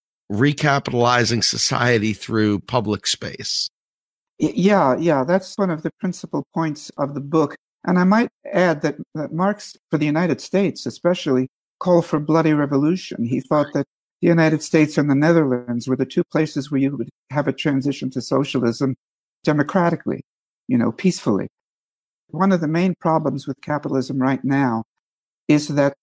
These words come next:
Speaker 2: the cheapening of technology, I mean, artificial intelligence has made the technological input to capitalist production much cheaper than it used to be.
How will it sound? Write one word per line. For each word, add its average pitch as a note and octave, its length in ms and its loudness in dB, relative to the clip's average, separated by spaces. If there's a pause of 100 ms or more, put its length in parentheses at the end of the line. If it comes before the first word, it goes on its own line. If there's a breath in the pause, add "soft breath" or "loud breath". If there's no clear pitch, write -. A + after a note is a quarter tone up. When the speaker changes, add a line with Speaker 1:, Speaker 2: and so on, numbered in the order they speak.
Speaker 2:
the C#3+ 100 -2
cheapening G3 680 2
of C#3 140 -2
technology, C3+ 960 0
I B2+ 40 -2
mean, C3 260 2
artificial E3 600 0
intelligence C3 800 -4
has A#2+ 220 -4
made B2+ 340 2 (600)
the B2 80 -4
technological D3+ 1080 0
input C#3 440 0 (180)
to A#2 280 2 (440)
capitalist - 580 -2
production A#2 720 -2 (380)
much E3 520 2
cheaper D3 400 2
than A#2+ 200 2
it A2+ 100 -4
used A#2+ 260 -2
to B2+ 60 0
be. G2+ 360 0